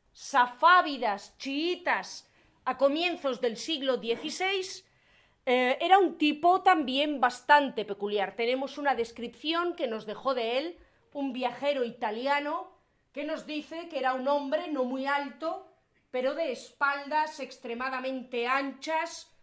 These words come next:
corpulento, con unos enormes bigotes pelirrojos, una extraordinaria fuerza física y manejo del arco, que,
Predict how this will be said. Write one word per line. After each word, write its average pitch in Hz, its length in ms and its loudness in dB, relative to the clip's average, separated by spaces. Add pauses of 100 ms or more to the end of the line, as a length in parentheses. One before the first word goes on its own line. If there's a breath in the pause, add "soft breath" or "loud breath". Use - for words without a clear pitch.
(160)
corpulento, 277 1300 -2 (320 soft breath)
con 269 180 0
unos 320 320 -2
enormes 320 880 2
bigotes 277 600 -2
pelirrojos, 269 1120 -6 (320 soft breath)
una 320 180 0
extraordinaria 285 1000 2
fuerza 294 420 -4
física 359 720 -2
y 311 140 -4
manejo 269 580 0
del 233 220 -2
arco, 285 640 0 (420 soft breath)
que, 370 340 -2